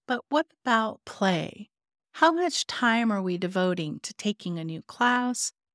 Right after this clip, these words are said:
learning a new hobby like playing the piano, learning a foreign language? When we start to fill in the internal and external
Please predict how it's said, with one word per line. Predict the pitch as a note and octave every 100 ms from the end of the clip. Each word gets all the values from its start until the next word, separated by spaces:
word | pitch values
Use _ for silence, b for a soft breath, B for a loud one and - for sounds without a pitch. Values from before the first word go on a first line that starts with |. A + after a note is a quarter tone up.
| _ _
learning | G3+ A3 G#3 G3
a |
new | E3+ D#3+
hobby | - - A#3 A#3 B3 A#3+ A#3
like | E3+ D#3 - _ _ _ _
playing | - G#3+ G#3 F#3
the | E3+
piano, | - G3 F#3+ G#3 G#3+ A3 G3+ G3+ G3+
learning | G3 F3 F#3 F3+
a | D#3
foreign | - F#3 E3 D3+
language? | D3+ G3 A3 A3 G#3+ A3 A3 G#3+ - _ _ _
When | - G#3 G#3+
we | A3+
start | - - D#4 F4+ -
to | B3
fill | - - A#3+ A3+ G#3
in | G#3 G#3 G3+ G3+
the | F#3+ F3+ F3 E3+ E3+ - _ _ _
internal | C4+ C#4+ C#4+ - - B3 A#3+ A#3 G#3 E3+
and | E3 -
external | A3 - - - A3 G3 F3+